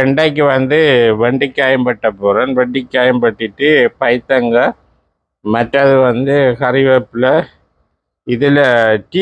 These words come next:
குடிக்காக இந்த ரோஸ்மெரி போட்டு குடிச்சா நல்லன்னு சொல்லித்தான் இது வேண்டி நட்டுருக்கோம். ஆனா இது வந்து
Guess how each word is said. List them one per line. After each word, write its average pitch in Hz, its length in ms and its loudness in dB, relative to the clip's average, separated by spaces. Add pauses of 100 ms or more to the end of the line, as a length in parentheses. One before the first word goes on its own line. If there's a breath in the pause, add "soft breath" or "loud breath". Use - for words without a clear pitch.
(120)
குடிக்காக 196 580 2 (120)
இந்த 175 180 0 (320)
ரோஸ்மெரி 170 580 0
போட்டு 147 260 -2
குடிச்சா 135 360 -6 (100)
நல்லன்னு 131 560 0
சொல்லித்தான் 110 520 0
இது 117 200 4
வேண்டி 120 400 0
நட்டுருக்கோம். 104 680 -8 (1000)
ஆனா 151 240 0 (160)
இது 175 180 0
வந்து 185 360 0